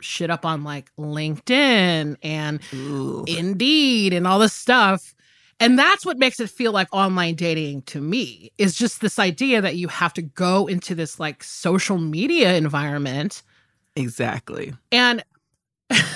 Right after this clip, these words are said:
Speaker 1: this is probably counterproductive to getting a job. 'Cause I just wanna come, I just wanna talk about LinkedIn. It is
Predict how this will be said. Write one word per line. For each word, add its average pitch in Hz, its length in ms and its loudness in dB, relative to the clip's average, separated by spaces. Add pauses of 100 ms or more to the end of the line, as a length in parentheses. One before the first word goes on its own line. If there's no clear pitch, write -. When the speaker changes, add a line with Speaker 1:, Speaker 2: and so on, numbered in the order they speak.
(400)
Speaker 1:
this - 160 4
is 480 120 -6
probably 214 500 0
counterproductive 165 840 -4
to 139 120 -10
getting 120 280 -12
a 92 40 -14
job. 73 320 -14 (560)
'Cause 254 120 2
I 294 80 6
just 349 160 -4
wanna 330 160 2
come, 233 200 -2 (100)
I 262 120 4
just 330 160 -6
wanna 311 180 0
talk 180 280 0
about 175 180 -2
LinkedIn. 151 500 -6
It 160 100 -4
is 185 260 -2